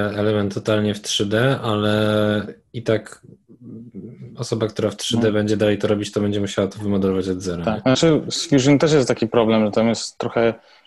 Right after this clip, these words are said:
Speaker 1: Mesh
Speaker 2: e,
Speaker 1: się eksportuje, nie?
Speaker 2: Tak, w sensie tylko ten mesh po prostu jest, to jest triangulizowany,
Speaker 1: Nie, to,
Speaker 2: więc
Speaker 1: to nie jest p-, polymodel, nie?
Speaker 2: Nie,
Speaker 1: To,
Speaker 2: to
Speaker 1: to
Speaker 2: nie.
Speaker 1: jest i, i, co innego totalnie, nie?
Speaker 2: No.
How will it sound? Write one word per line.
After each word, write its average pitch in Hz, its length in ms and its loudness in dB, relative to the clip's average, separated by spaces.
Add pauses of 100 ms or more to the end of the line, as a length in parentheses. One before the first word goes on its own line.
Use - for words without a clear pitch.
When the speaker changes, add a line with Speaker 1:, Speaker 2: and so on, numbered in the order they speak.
(260)
Speaker 1:
Mesh 113 320 2
Speaker 2:
e, - 20 -2
Speaker 1:
się 101 260 2 (140)
eksportuje, 92 600 -2
nie? 104 140 -2
Speaker 2:
Tak, 107 380 2
w 113 140 -6
sensie 113 200 0
tylko - 180 -2
ten 131 200 4
mesh 131 220 4
po 131 100 2
prostu 131 520 4
jest, - 320 -2
to 135 80 2
jest - 260 -2 (440)
triangulizowany, 113 1080 2
Speaker 1:
Nie, 104 60 -4
to, 107 80 -4
Speaker 2:
więc - 220 -8
Speaker 1:
to 113 100 -2
nie 120 120 4
jest 110 200 0
p-, - 120 -14
polymodel, 92 680 0
nie? 107 180 -4 (140)
Speaker 2:
Nie, 110 160 2
Speaker 1:
To, 98 80 0
Speaker 2:
to 101 60 -2
Speaker 1:
to - 0 -
Speaker 2:
nie. 104 60 2
Speaker 1:
jest 107 400 -4
i, 107 200 -6
i, 101 160 -6
co - 140 -4
innego 98 360 -2
totalnie, 90 540 -10
nie? 95 100 -10 (1400)
Speaker 2:
No. 107 180 -12